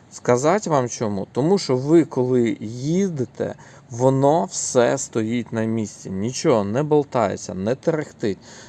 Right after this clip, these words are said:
не тарабанить, не плаває. Ну, от як було на п'ятсот Д С,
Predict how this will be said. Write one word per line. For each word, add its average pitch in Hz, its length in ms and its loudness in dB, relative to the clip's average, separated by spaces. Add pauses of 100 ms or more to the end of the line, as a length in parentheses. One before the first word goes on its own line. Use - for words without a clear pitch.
(120)
не 120 200 2
тарабанить, 139 840 0
не 104 240 0
плаває. 104 560 2
Ну, 123 180 -2
от 127 140 -4
як 113 120 0
було 110 280 -2
на 101 100 -2
п'ятсот 101 440 -6
Д 101 200 -2
С, - 160 -12